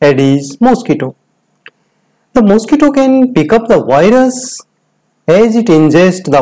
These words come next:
blood from infected person. The virus then undergoes replication in the mosquito before it can be transmitted to a new host when the mosquito bites healthy person.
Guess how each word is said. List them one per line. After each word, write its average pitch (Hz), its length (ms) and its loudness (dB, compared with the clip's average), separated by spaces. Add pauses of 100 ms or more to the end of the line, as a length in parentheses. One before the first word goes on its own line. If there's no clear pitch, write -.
(120)
blood 196 280 0
from 156 480 0
infected 147 640 0
person. 185 500 -2 (720)
The 127 140 0
virus 202 460 2
then 262 220 0
undergoes 175 920 0
replication 208 800 0
in 185 140 4
the 135 120 2
mosquito 156 720 -2 (640)
before 240 300 2
it 254 200 -4
can 214 260 2
be 190 360 0 (640)
transmitted 156 800 0 (960)
to 196 180 4
a 175 60 2
new 139 260 0
host - 540 -4 (560)
when 143 260 0
the 107 120 -2
mosquito 185 460 0
bites 208 540 -2 (480)
healthy 208 320 2
person. - 420 -6